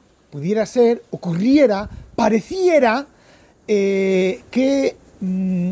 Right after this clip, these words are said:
a lo mejor es que JavaScript es me-, pe-, perdón, TypeScript es sensiblemente mejor que JavaScript y Visual Studio Code es sensiblemente, sensiblemente mejor. Eh, <coughs> vaya por Dios. Me han entrado las toses de la muerte.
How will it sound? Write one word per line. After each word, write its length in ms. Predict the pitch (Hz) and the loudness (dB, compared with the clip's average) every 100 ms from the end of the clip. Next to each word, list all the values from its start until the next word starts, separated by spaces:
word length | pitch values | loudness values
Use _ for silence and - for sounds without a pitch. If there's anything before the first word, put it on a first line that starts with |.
| - | -6
a 80 | 165 | -6
lo 60 | |
mejor 240 | 160 180 254 | -4 0 -2
es 100 | 240 | 0
que 160 | 262 | -2
JavaScript 640 | - 226 - 233 233 208 285 | 2 0 0 0 0 0 -4
es 140 | 202 | -4
me-, 180 | 214 233 | -4 0
pe-, 160 | 214 214 | 0 0
perdón, 400 | 190 180 202 143 | 0 0 0 2
TypeScript 640 | 214 208 196 214 226 - - - | 0 0 -4 -2 -2 -4 -20 -8
es 300 | 208 202 - - _ - - | -2 -2 -2 -18 _ -18 -2
sensiblemente 580 | 214 180 233 226 208 | 0 2 2 2 0
mejor 280 | 190 185 202 | -2 -2 -2
que 100 | 180 | -2
JavaScript 600 | 185 165 151 - 175 160 - - - | -4 -4 -6 -2 -2 -2 -6 -20 -4
y 100 | 196 | 0
Visual 320 | 208 247 233 | 2 4 2
Studio 300 | 190 233 220 | 2 0 0
Code 380 | 226 220 220 214 233 | 2 2 4 2 -2
es 100 | 214 | -4
sensiblemente, 800 | 208 208 226 208 214 214 214 233 | -4 -6 -6 -4 -4 -4 -8 -6
sensiblemente 800 | 196 185 240 214 214 233 208 202 | -6 -2 -2 0 0 0 0 -2
mejor. 280 | 190 226 214 - - | 0 0 -2 -6 -4
Eh, 140 | - - - - - - | -4 -6 -6 -6 -6 -18
<coughs> 420 | - - - - | -20 -20 -16 -4
vaya 220 | - - | -4 -2
por 120 | 214 202 | -10 -10
Dios. 240 | 226 - - - - 254 - - - - - - - - - - - _ - - - - - | -12 -16 -20 -20 -14 -12 -12 -16 -20 -20 -20 -20 -20 -20 -20 -20 -20 _ -20 -20 -20 -18 -2
Me 100 | 143 | 0
han 60 | |
entrado 220 | 135 151 | 0 0
las 120 | 143 - | 0 -2
toses 240 | 139 135 | -4 -2
de 60 | 143 | -2
la 80 | |
muerte. 360 | 139 131 - 139 | -2 -6 -8 -14